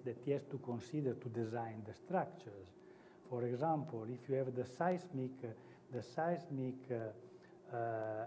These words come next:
hazard analysis, you have a curve. There is the, the result of the analysis, where you have, for example, a magnitude of the earthquake against the frequency.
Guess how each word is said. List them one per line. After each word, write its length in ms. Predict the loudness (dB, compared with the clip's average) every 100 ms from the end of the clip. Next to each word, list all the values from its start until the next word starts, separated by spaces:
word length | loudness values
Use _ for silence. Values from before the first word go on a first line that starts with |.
| 0
hazard 540 | 4 6 6 2 0 -4 -6 -2
analysis, 800 | 0 0 0 -2 -4 -6 -8 -10 -18 -20 -20 2
you 140 | 10
have 160 | 10 10
a 100 | 8
curve. 460 | 4 4 6 4 -4 -14 -18 -20 -18 -16 0
There 120 | 2
is 120 | 4
the, 160 | 4 4 4
the 80 | 4
result 540 | 4 2 0 0 -2 -2
of 140 | -4 -4
the 80 | -4
analysis, 640 | -4 -4 -4 -6 -10 -12 -4
where 160 | 2 2
you 140 | 4
have, 120 | 4 2 0
for 160 | 2 2
example, 580 | 2 2 2 2 0 -4 -8 -16 -14 0
a 60 | 2
magnitude 920 | 6 6 6 4 2 2 2 0 -2 -14 -16 -18 -18 4
of 240 | 8 8 8
the 160 | 8 10
earthquake 580 | 8 6 4 6 6 2 -4 -14 -16 -2
against 440 | 2 6 6 6 2
the 80 |
frequency. 680 | 0 4 2 2 -8 -8 -10